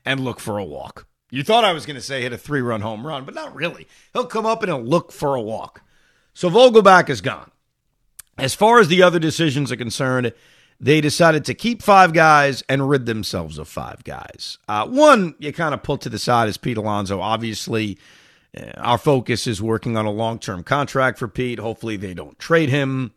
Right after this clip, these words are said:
We'll get into the rumor of Pete Alonso a little bit later on in terms of what the Cubs think would appeal to the Mets. So Pete Alonso, you put to the side. They decide to keep Drew Smith, though there were rumors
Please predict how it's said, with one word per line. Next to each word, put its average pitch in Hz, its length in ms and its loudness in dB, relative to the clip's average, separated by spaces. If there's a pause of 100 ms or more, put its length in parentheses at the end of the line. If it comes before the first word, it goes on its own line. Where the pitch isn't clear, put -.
(140)
We'll 101 140 -12
get 131 180 0
into 127 260 -4
the 98 460 -6
rumor 123 580 -2
of 104 200 -10
Pete 127 160 -4
Alonso 104 640 -6 (340)
a - 80 -10
little 117 160 -6
bit 107 220 -8
later 101 320 -4
on 123 180 -2
in 107 80 -12
terms 104 300 -8
of 95 80 -10
what 98 160 -12
the - 60 -20
Cubs 165 440 -2
think 95 480 -12
would 117 160 -6
appeal 95 300 -8
to 101 100 -10
the 92 60 -10
Mets. 85 360 -10 (520)
So 175 140 -2
Pete 262 200 4
Alonso, 196 360 8
you 135 120 0
put 131 200 -2
to 101 60 -8
the 92 100 -8
side. 76 360 -8 (400)
They 139 140 2
decide 160 360 4
to 139 80 -6
keep 226 340 -6
Drew 185 220 2
Smith, 117 480 -4 (100)
though 135 220 0
there 127 120 0
were 120 140 -2
rumors 139 580 0